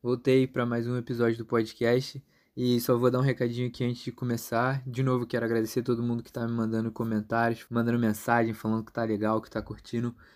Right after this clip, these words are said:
Valeu! Não esquece também de mandar pra um amigo.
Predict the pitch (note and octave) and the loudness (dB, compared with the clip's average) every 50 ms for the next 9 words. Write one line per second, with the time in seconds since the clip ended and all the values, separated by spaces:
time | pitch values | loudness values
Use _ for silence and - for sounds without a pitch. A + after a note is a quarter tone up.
0 | _ _ - G#2+ A2 B2 A#2+ A#2 A#2 A#2+ B2+ C3 C#3 - - _ _ - B2 C3+ | _ _ -8 0 2 4 4 6 6 6 4 4 2 0 -10 _ _ -4 -2 -2
1 | C#3+ - - C3 B2+ C#3+ C#3+ - D#3 C#3+ C3+ C3 C#3 D3+ D3+ D3+ D3+ D3 C#3 C#3 | -2 0 4 4 4 4 4 0 0 2 2 2 2 0 0 0 0 0 2 0
2 | C#3 C#3+ D#3+ E3+ F3 D#3+ C#3 C#3 D3+ D3 B2 G#2+ G#2+ | 0 -2 -2 -2 0 0 2 0 0 0 -2 -4 -4